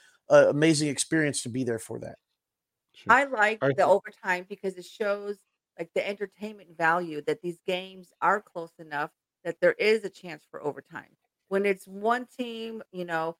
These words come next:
Speaker 3: outscoring the other one, the entertainment value goes down. And this is showing two different, uh, games that there was overtime. So I think that's kudos to the X F L, to the players, that, that this football is entertaining. Not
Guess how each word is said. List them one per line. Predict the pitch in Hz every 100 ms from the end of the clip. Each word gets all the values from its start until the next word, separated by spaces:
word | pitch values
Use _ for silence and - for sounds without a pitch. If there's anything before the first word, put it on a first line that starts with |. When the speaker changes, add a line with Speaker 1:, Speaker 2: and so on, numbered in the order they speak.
| _ _
Speaker 3:
outscoring | 185 190 - 214 202
the | 190
other | 180
one, | 190 185 185
the |
entertainment | 175 202 - 240 226
value | 185 175 185 180 165
goes | 180 180
down. | 160 151 233 - _ _ _ -
And | 175
this | 214 220
is | 190
showing | - 254 233 180 180 _ _ -
two | 262 277
different, | 233 233 220 - _ _ _ _
uh, | 160 156
games | 156 196 220 175 170
that | 175 -
there | 190
was | 185 220 254
overtime. | 151 156 156 156 95 82
So | -
I | 190
think | - 269 254 _ _ _
that's | 214 220 240 -
kudos | - 233 214 208 208 _
to | 196
the | 165
X | - - -
F | 175 -
L, | 175 170 185 _ _ _
to | -
the | 170
players, | _ 214 208 202 190 190 185
that, | 170 147 - _
that | - 156 -
this | 220 -
football | - 220 202 190 -
is | 196 196
entertaining. | 170 170 - 160 147 _ _ _ - _ -
Not | 190 -